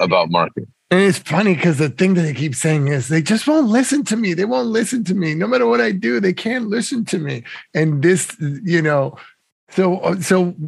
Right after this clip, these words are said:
Speaker 2: how do you get them to listen? I think that's the, the, the question, right?
Speaker 1: And so that's why I want to introduce this idea of your world versus their world,
Speaker 2: Mm.
Speaker 1: right? And understand that where you are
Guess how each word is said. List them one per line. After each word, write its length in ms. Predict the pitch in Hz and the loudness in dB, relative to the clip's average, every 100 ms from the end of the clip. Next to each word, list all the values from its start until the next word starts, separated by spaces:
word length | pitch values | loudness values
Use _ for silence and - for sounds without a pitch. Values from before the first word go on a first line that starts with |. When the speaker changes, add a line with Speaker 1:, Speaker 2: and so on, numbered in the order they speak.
| - - | -8 -4
Speaker 2:
how 240 | - 175 | 0 2
do 60 | 233 | 2
you 100 | 214 | 0
get 300 | 127 147 156 | 0 -2 -2
them 160 | 160 | -4
to 100 | 139 | -2
listen? 460 | 135 233 226 147 120 | -2 -2 -4 -6 -6
I 100 | 127 | -8
think 240 | 131 135 | -6 -4
that's 300 | 139 190 196 | -2 -2 -2
the, 140 | 151 190 | -4 -6
the, 360 | 156 127 120 - | -6 -6 -6 -8
the 200 | 127 127 | -8 -8
question, 500 | - 330 240 - - | -4 -4 -4 -8 -14
right? 360 | 131 110 143 233 _ _ _ _ _ _ _ _ _ - | -12 -10 -8 -10 _ _ _ _ _ _ _ _ _ -2
Speaker 1:
And 160 | 113 | 0
so 140 | - 135 | 2 2
that's 260 | 147 143 | 2 2
why 80 | 151 | 2
I 40 | |
want 280 | 127 123 120 | 4 4 2
to 80 | 120 | 2
introduce 460 | 123 113 113 127 139 | 2 0 0 0 0
this 180 | 120 | 2
idea 420 | 110 95 104 92 - | 2 2 2 0 2
of 400 | 104 98 95 85 _ _ _ _ - 98 101 | 2 2 2 -2 _ _ _ _ -10 -6 0
your 340 | 113 127 143 | 4 4 4
world 460 | 131 127 113 110 95 92 | 6 4 4 2 0 0
versus 600 | 104 95 104 98 90 - _ _ - | 0 0 0 0 0 -6 _ _ 0
their 260 | 92 87 | 2 2
world, 340 | 76 69 62 - 165 | 2 0 -2 -6 -6
Speaker 2:
Mm. 400 | 170 175 156 113 | -2 -2 -2 0
Speaker 1:
right? 200 | 95 92 | 0 2
And 180 | 107 - | 0 2
understand 1000 | 117 135 127 120 - 110 107 101 101 - 78 90 | 2 2 2 0 -2 -2 0 2 0 0 -6 -2
that 320 | 90 82 - _ _ _ _ _ _ | 0 0 -4 _ _ _ _ _ _
where 280 | 110 113 131 | 0 2 4
you 380 | 147 135 131 110 | 4 6 6 6
are 340 | 104 104 98 | 4 4 2